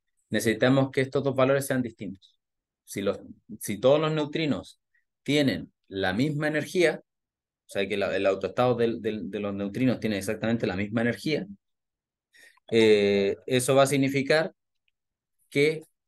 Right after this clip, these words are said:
este fenómeno es cero y simplemente la probabilidad va a ser una combinación de esos tres términos.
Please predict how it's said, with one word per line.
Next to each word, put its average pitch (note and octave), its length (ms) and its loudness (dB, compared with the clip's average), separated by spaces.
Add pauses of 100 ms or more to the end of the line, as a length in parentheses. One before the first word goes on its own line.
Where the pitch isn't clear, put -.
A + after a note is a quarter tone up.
(380)
este A#2+ 280 0
fenómeno A#2+ 380 0
es A2+ 100 -6
cero F3 320 2 (800)
y A2 140 -8
simplemente B2+ 680 -2
la A#2+ 140 0
probabilidad A#2 640 0
va A2+ 80 -6
a G2 40 -4
ser A#2+ 280 -6
una A2 160 -4
combinación G#2+ 500 -4
de A2+ 60 0
esos A2+ 220 -8
tres G#2+ 520 0 (640)
términos. - 320 -6